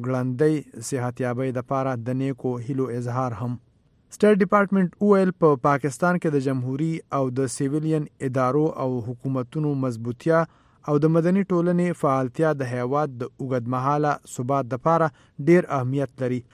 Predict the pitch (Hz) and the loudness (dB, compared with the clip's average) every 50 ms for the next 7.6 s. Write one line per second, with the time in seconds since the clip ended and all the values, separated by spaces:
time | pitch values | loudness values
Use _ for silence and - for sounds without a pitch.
0 | _ _ _ _ - 160 135 180 180 185 214 202 - 180 165 160 151 147 156 185 | _ _ _ _ -4 0 2 4 4 6 4 4 4 2 0 2 2 2 2 0
1 | 190 - - 175 160 - - 170 160 156 135 139 131 - 156 151 147 - 139 139 | 0 0 -2 -2 -4 -2 0 0 0 0 0 -2 -2 0 0 0 0 -2 -4 -6
2 | 135 - - 165 170 170 160 156 151 - 135 135 131 127 123 123 123 156 151 151 | -6 -4 -2 0 4 4 4 4 2 -2 -6 -6 -4 -4 -4 -4 -2 0 0 0
3 | 151 135 123 120 123 123 123 123 117 120 143 147 147 143 - - - - 127 131 | 0 -2 -4 -6 -4 -4 -4 -4 -4 -2 -2 0 -2 -2 -4 -8 -10 -8 -6 -4
4 | 143 139 - 147 131 127 123 123 - - 123 123 123 123 117 - - 147 143 143 | -4 -6 -6 -6 -6 -6 -6 -6 -6 -6 -6 -6 -6 -10 -12 -8 -6 -6 -4 -4
5 | 135 135 151 151 135 127 120 - 135 120 - - - 165 147 - - - - _ | -2 -2 -2 -2 -2 -4 -6 -6 -6 -8 -6 -6 -6 -6 -6 -6 -8 -12 -14 _
6 | _ - - - - 127 131 120 - 139 139 170 208 220 - _ _ _ - 196 | _ -8 -4 -2 0 0 0 0 0 0 2 2 2 0 0 _ _ _ 6 6
7 | 180 170 151 170 175 170 170 170 - 196 190 180 | 6 6 6 6 4 4 4 2 0 0 0 2